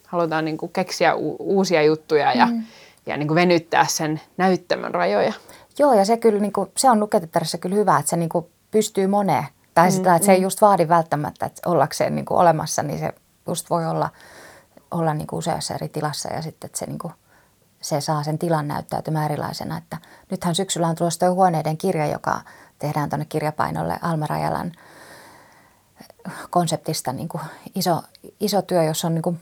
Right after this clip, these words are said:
Speaker 2: monta, monta nukketeatteritaiteilijaa mukana tekemässä. Se ei varmaan nyt ole pelkkää niinku nukketeatteria, että kyse on tämmöisestä immersiivisestä teat-, taidekokemuksesta
Speaker 1: Mm.
Speaker 2: enemmänkin, mutta et se, että et niinku,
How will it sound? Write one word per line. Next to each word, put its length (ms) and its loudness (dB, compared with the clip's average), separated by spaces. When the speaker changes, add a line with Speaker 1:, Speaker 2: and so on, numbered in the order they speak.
Speaker 2:
monta, 280 4
monta 200 -2
nukketeatteritaiteilijaa 1000 -4
mukana 340 -6
tekemässä. 480 -4
Se 80 2
ei 100 0
varmaan 280 0
nyt 120 -6
ole 200 -2
pelkkää 420 0
niinku 300 -4
nukketeatteria, 640 -2
että 180 -12
kyse 200 -4
on 80 -4
tämmöisestä 300 -4
immersiivisestä 720 -4
teat-, 460 -6
taidekokemuksesta 1120 2
Speaker 1:
Mm. 240 -6
Speaker 2:
enemmänkin, 540 -2
mutta 180 -4
et 80 -4
se, 240 6
että 300 -2
et 200 -6
niinku, 400 -4